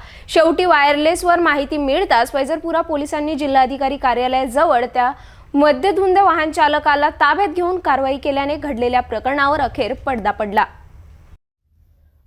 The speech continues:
अमरावती शहरातील राजकमल चौक ते जिल्हाधिकारी कार्यालयापर्यंतच्या मार्गावर मध्यरात्रीपर्यंत वाहतूक सुरूच असते.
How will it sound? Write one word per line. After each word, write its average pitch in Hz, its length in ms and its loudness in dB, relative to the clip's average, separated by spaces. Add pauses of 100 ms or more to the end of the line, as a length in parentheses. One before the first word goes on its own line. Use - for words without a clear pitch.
अमरावती 370 500 -2
शहरातील 370 520 -6
राजकमल 330 480 -10
चौक 349 360 -6
ते 392 60 -8
जिल्हाधिकारी 320 640 -10
कार्यालयापर्यंतच्या 294 1040 -10
मार्गावर 269 540 -6
मध्यरात्रीपर्यंत 330 1080 -8
वाहतूक 277 520 -12
सुरूच 277 340 -14
असते. 233 280 -10